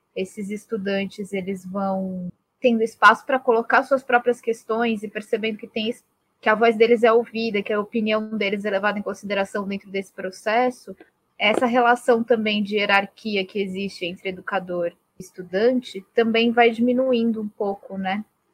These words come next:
Também pegando o gancho do, do episódio anterior, né, que a gente falava dessa distância entre, né, que o, o educador é o sujeito que sabe e o estudante,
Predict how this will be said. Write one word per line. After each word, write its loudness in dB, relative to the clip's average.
Também 0
pegando 0
o -4
gancho -4
do, -10
do -8
episódio -2
anterior, 0
né, -6
que -12
a -8
gente -10
falava -4
dessa -2
distância 0
entre, -6
né, -4
que -8
o, -6
o -6
educador 0
é 6
o -2
sujeito -6
que -20
sabe 4
e -4
o -8
estudante, -6